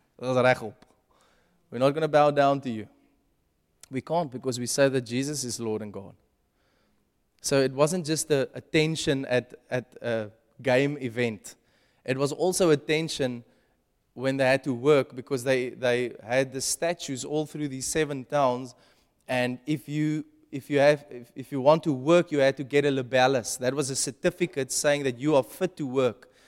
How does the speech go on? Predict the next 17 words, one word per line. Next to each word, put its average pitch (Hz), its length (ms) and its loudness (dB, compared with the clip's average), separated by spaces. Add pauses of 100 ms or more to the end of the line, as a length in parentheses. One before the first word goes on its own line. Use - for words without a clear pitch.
(240)
To 165 60 2
get 151 380 4
that - 480 0
libellus, 143 640 4
you 139 100 2
had 147 140 4
to 143 60 -4
go 143 280 6
to 180 160 -2
the 170 100 2
statue. 151 540 2
There 139 140 0
was 139 160 -2
an 147 120 -2
officer, 185 560 2 (340)
there 135 120 0
was 143 160 0